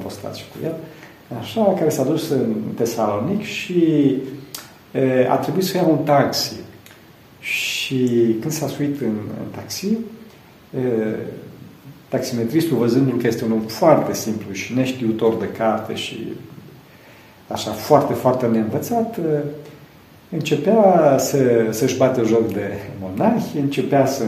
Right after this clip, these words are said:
înjure, începea să... e, o mulțime de lucruri necuvenite. Da, și la, la un moment dat chiar, e, deschisese fereastra mașinii, că era cald, și începea să înjure în trafic pe unul și pe altul și mai departe.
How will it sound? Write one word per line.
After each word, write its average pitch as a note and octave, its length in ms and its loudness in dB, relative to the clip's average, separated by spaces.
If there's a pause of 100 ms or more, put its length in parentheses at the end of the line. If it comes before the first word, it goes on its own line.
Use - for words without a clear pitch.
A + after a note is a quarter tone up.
înjure, D3 400 -2
începea D3 460 -2
să... C#3+ 200 -6 (1300)
e, - 20 -8 (540)
o D3 40 -2
mulțime D3 320 0
de A#2+ 120 4
lucruri D#3 380 4
necuvenite. A2 1400 2 (840)
Da, G#2+ 280 2
și - 160 -4
la, E3+ 80 0 (460)
la D3 80 4
un D3+ 80 6
moment - 160 4
dat C#3 200 -2 (760)
chiar, D#3+ 280 6
e, A#2 460 6
deschisese A#2 500 2
fereastra A2+ 600 4
mașinii, G#2 380 -4
că A#2 100 -2
era G2+ 160 0
cald, A#3 240 -2
și - 60 -6
începea G#3+ 260 -2
să - 140 -2
înjure C#3 420 4
în A2 100 0
trafic B2 340 4
pe - 140 -6
unul G#2+ 120 -2
și G#2 120 -6
pe - 60 -6
altul - 180 -4
și - 60 -12
mai A2+ 120 -10
departe. G#2+ 340 -4